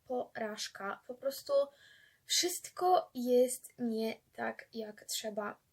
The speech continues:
Na sam koniec chciałam obejrzeć Barwy Szczęścia, natomiast T V P dwa postanowiło u mnie dzisiaj mieć brak sygnału. E, w dwóch telewizorach mi nie działało, jeden miał brak sygnału, a drugi,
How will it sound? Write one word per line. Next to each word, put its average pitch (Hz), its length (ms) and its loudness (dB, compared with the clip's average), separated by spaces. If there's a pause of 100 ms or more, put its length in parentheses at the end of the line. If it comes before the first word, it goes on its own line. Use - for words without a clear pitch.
(140)
Na 269 120 -8
sam 311 240 -4
koniec 254 420 -4
chciałam 254 360 -4
obejrzeć 226 440 -2
Barwy 247 320 0
Szczęścia, 233 760 -4
natomiast 226 840 -2
T 269 100 -12
V 233 180 -10
P 220 180 -6
dwa 196 540 -2
postanowiło 208 680 -2
u 214 120 -6
mnie 208 240 -4
dzisiaj 202 360 -8
mieć 190 440 -6
brak 240 300 -4
sygnału. 233 680 0 (640)
E, 233 220 0
w 226 40 -6
dwóch 277 180 -14
telewizorach 254 600 -2
mi 240 60 -2
nie 233 120 0
działało, 226 400 2
jeden 233 280 -2
miał 220 140 -2
brak 247 200 -2
sygnału, 269 440 -4
a 220 280 0
drugi, 226 560 0